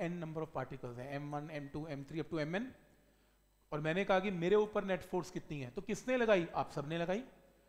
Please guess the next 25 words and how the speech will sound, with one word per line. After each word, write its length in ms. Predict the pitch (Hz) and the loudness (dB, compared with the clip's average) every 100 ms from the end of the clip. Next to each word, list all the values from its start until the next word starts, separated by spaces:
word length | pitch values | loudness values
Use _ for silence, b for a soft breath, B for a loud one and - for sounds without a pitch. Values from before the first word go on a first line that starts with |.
| b _ | b _
तो 80 | 185 | 4
एक 200 | 170 208 | 6 6
vector 280 | 202 196 208 | 2 0 2
ये 140 | 202 | 4
बनेगा, 420 | 208 196 185 156 135 - | 4 4 2 0 -2 -8
मेरे 240 | 151 156 156 | -4 -2 0
से 140 | 214 | -2
start 320 | - 185 185 196 | 2 4 4 2
होगा 200 | 202 233 247 - | 0 -2 -4 -6
क्योंकि 160 | 175 | -4
मेरे 180 | 170 165 | 0 2
ऊपर 200 | 185 196 | 2 0
net 180 | 185 180 | -2 -4
force 220 | - 180 - | -4 -6 -6
पूछ, 220 | 156 - | -10 -8
पूछी 280 | 151 156 151 | -10 -10 -6
जा 140 | 147 135 | -6 -4
रही 160 | 139 | -2
है, 120 | 156 254 - B B B _ | 0 0 -6 B B B _
तो 60 | 175 | 2
इसने 300 | 165 - 214 | 2 2 2
मेरे 140 | 202 | 2
को 80 | 214 | 2
attract 400 | 220 196 220 208 | 0 4 4 4
किया 240 | 226 208 | 4 4